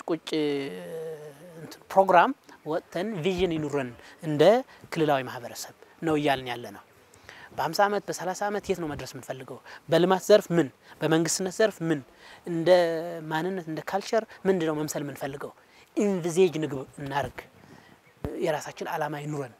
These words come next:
ለዚህ የሚያስችል ነጻነት ይኑረን ብለን አዲስ ሀሳብ ነው፣ አማራጭ ነው ይዘን እየቀረብን ያለ ነው። ስለዚህ ሀሳብ ታጋዮች ነን፣ ሌላ ነገር የለንም። ስለዚህ በዚህ ም-፣ ሰው በጥሩ ይቀበልናል ብለን እንገምታለን። እስካሁን አዲስ ስለሆንን፣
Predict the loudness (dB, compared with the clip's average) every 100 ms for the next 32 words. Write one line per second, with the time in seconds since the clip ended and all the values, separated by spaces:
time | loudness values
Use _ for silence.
0 | _ _ -10 -4 -4 -4 -6 -6 -4 -6
1 | -6 -4 -2 0 -2 -4 -8 -6 -2 2
2 | 2 -2 -18 -20 -10 -2 -2 -2 -6 -6
3 | -4 -4 -4 -8 -2 4 4 4 0 -6
4 | -6 -6 -6 -4 -4 -6 -8 -12 -8 -4
5 | -2 -2 0 -2 -2 -4 -4 -8 -12 -20
6 | -20 -20 -20 -18 -4 0 0 0 6 8
7 | 8 4 -4 -2 -2 0 -2 -4 -12 -16
8 | -20 -20 -8 -2 0 2 0 -4 -6 -2
9 | 2 2 2 -4 -6 -6 -4 -4 -4 -6
10 | 0 4 4 4 2 0 -4 -6 -18 -20
11 | -14 -6 -2 0 -2 -6 -8 -6 -6